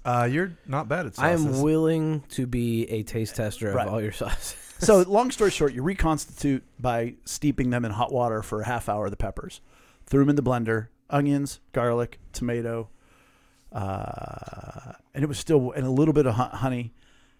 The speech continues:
Speaker 3: and cumin, blended it all up. And then you put it through a,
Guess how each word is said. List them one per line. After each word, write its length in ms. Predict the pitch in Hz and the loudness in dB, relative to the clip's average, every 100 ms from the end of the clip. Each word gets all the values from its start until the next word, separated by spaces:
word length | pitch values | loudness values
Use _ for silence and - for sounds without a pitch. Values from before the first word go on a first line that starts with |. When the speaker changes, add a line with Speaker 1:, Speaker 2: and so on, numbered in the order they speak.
| _ - - | _ -18 -6
Speaker 3:
and 640 | 123 113 113 117 117 117 | -4 -2 -4 -4 -6 -4
cumin, 340 | - 120 110 - _ _ _ | 0 0 0 -8 _ _ _
blended 300 | 139 139 135 | 2 4 4
it 80 | 127 | 6
all 180 | 123 120 | 6 6
up. 220 | 120 - _ - - - _ _ _ _ - | 2 -2 _ -20 -20 -20 _ _ _ _ -2
And 120 | 120 | 2
then 180 | 139 127 | 2 2
you 240 | 120 117 | 0 -2
put 200 | - 160 | 2 0
it 100 | 160 | 0
through 440 | - 127 120 113 - | -4 0 0 0 -4
a, 480 | 113 110 101 110 | -6 -6 -8 -10